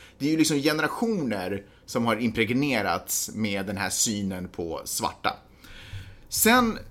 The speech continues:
eh, efter sekelskiftet, vi kommer in på nittonhundratalet och vi börjar komma in på nittonhundratjugo och de första animeringarna egentligen börjar göras i U S A. Så det de gör då, för det här är ungefär samma tid som The Minstrels börjar tappa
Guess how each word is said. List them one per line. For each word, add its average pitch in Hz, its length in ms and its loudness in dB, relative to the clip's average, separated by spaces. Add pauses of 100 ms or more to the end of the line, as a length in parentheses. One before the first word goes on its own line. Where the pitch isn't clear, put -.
(200)
eh, 139 640 4 (160)
efter 180 240 2
sekelskiftet, 127 720 2
vi 135 60 0
kommer 131 180 -2
in 123 100 0
på 127 60 -2
nittonhundratalet 107 760 0
och 110 80 -2
vi 107 60 2
börjar 110 180 2
komma 110 240 0
in 101 80 0
på 104 100 -6
nittonhundratjugo 104 880 -2
och - 500 2
de 117 140 2
första 143 340 0
animeringarna 127 720 0
egentligen 92 460 -4
börjar 90 220 -2
göras 90 640 -4
i 98 180 -2
U 95 160 0
S 95 160 -2
A. 85 300 -2 (400)
Så 160 500 4 (180)
det 151 180 2
de 170 180 6
gör 226 300 6
då, 98 260 2
för 123 140 0
det 127 60 2
här 185 140 2
är 196 40 2
ungefär 151 260 0
samma 113 280 0
tid 104 360 -2
som 95 440 -2 (100)
The 104 80 -2
Minstrels 104 480 -2
börjar 95 180 -2
tappa - 640 0